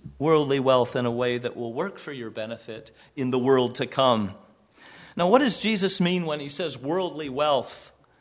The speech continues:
Well, it's that green stuff in your billfold. It's the, the bank account. It's your stocks and bonds. It's your possessions, your house,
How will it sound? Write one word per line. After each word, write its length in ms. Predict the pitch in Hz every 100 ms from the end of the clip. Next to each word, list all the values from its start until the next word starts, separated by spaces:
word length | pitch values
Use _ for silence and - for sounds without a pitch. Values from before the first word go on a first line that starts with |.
| _ _ _ _ _ _ _
Well, 240 | - 147 156
it's 140 | 165
that 240 | 180 170 -
green 280 | 165 180
stuff 340 | 175 - 175 175
in 100 | 165
your 140 | 151
billfold. 720 | 139 196 190 190 190 196 185
It's 260 | 139 139 -
the, 540 | 139 127 120 - 69 87
the 100 | 127
bank 360 | 151 185 202
account. 580 | 202 - 180 185 185 180
It's 180 | 117 -
your 80 | 113
stocks 580 | - - 170 175 -
and 200 | 143 127
bonds. 480 | 123 156 170 170 143
It's 180 | 117 -
your 100 | 120
possessions, 840 | - 127 120 170 180 185 165 139
your 100 | 107
house, 680 | 107 - 170 170 170 - -